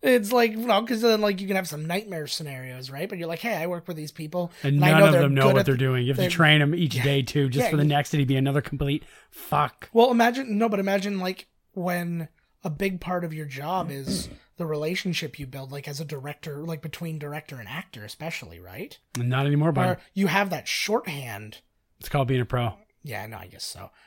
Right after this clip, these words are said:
Speaker 1: No, but I mean, like, there's, <laughs> there's a shorthand where, like, you just kind of understand each other. That's why directors always hire the same
Speaker 2: Oh, there's a big
Speaker 1: cinematographers.
Speaker 2: hair on the lens.
Speaker 1: Ew.
Speaker 2: Oh, did you see it?
Speaker 1: No, I
Speaker 2: It's
Speaker 1: didn't see it.
Speaker 2: gone.
Speaker 1: I didn't.
Speaker 2: Oh my God, he's there whiffing her laundry.
Speaker 1: Yeah. Yeah, it's time to be
Speaker 2: Fresh.
Speaker 1: freaked out.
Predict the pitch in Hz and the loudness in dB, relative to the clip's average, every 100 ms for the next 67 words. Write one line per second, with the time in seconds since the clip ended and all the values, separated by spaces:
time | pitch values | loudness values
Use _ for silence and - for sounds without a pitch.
0 | - 233 240 226 226 226 220 214 214 220 | 2 4 8 8 8 6 4 4 2 2
1 | 214 214 220 233 226 208 - - 226 233 | 2 2 2 4 4 2 -2 -2 0 0
2 | 185 170 143 143 151 151 - 175 151 - | -4 -6 -6 -8 -8 -8 -10 -10 -10 -10
3 | 151 147 139 135 - 180 180 147 120 117 | -10 -10 -12 -12 -10 -8 -8 -10 -14 -12
4 | 151 - 151 147 139 131 - 135 127 120 | -12 -10 -10 -10 -12 -14 -14 -16 -14 -14
5 | 120 123 113 110 - 101 90 143 143 131 | -12 -12 -12 -10 -12 -10 -2 0 4 6
6 | 202 160 - 160 170 165 151 139 147 170 | 6 6 6 8 10 8 6 4 4 4
7 | 143 123 - _ _ _ _ _ _ - | 2 -2 -8 _ _ _ _ _ _ -18
8 | 107 170 - 139 131 160 170 247 269 - | -12 -10 -4 -2 0 6 6 6 2 -4
9 | 87 90 113 117 139 135 123 107 _ _ | -14 -10 -8 -2 0 2 0 -4 _ _
10 | _ _ _ 92 180 180 165 143 131 131 | _ _ _ -2 6 6 6 4 2 0
11 | 127 135 131 120 143 135 127 123 131 139 | 0 -2 -2 0 0 -2 -2 0 2 2
12 | 131 123 117 - 131 - _ _ _ - | 2 0 -2 -6 -16 -20 _ _ _ -8
13 | 180 175 175 - - 220 190 170 - 175 | 0 2 2 2 2 2 0 0 -4 -6
14 | 139 165 147 | -4 -6 -6